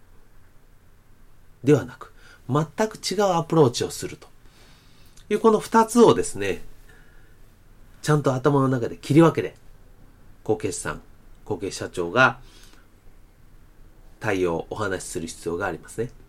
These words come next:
なので、今、まず既存の今のお客様に対しては、当然その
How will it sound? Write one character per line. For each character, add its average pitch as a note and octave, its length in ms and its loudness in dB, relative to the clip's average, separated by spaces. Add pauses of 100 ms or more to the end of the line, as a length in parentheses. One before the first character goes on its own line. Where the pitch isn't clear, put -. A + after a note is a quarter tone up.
(1200)
な D#3+ 100 2
の D3 120 2
で、 G2+ 180 -2 (500)
今、 G3+ 320 0 (640)
ま G#2 120 -8
ず - 140 -16 (100)
既 B2 160 -2
存 D#3 220 6
の C#3 200 2
今 D3 220 2
の F2 180 -8
お - 40 -20
客 - 240 -14
様 E2 280 -12
に D#2 160 -18
対 E2+ 220 -8
し - 80 -16
て - 100 -8
は、 C#3 240 -2 (460)
当 D3 180 4
然 C3+ 120 0
そ B2 140 -4
の F2 180 -6